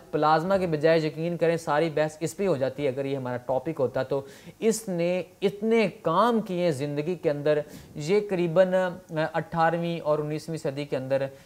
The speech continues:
ये रहा और ये जनाब करीबन नाइंटी टू ईयर्स एज इसकी रही और इसने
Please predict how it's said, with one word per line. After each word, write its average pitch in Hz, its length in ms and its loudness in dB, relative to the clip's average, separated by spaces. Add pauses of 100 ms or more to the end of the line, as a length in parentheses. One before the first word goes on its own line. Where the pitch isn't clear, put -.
(140)
ये 143 200 2
रहा 147 340 0
और 147 280 2
ये 147 180 -2
जनाब 139 640 0 (320)
करीबन 185 500 2
नाइंटी 160 520 -2
टू 190 280 -4
ईयर्स 143 340 0 (200)
एज 147 300 -2
इसकी 151 320 -6
रही 147 360 -4 (280)
और 147 300 6
इसने 165 560 -4